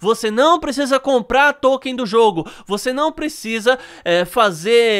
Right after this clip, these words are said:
cadastro na whitelist do jogo. O que você vai precisar interagir é com a plataforma e os tokens Arcade. Você não vai precisar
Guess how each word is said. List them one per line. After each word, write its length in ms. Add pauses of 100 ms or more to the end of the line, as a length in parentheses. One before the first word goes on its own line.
(280)
cadastro 540
na 180
whitelist 960
do 120
jogo. 480 (140)
O 100
que 160
você 260
vai 140
precisar 500
interagir 800 (140)
é 240
com 500
a 120
plataforma 920 (220)
e 100
os 160
tokens 480 (220)
Arcade. 720 (180)
Você 300
não 320
vai 120
precisar 640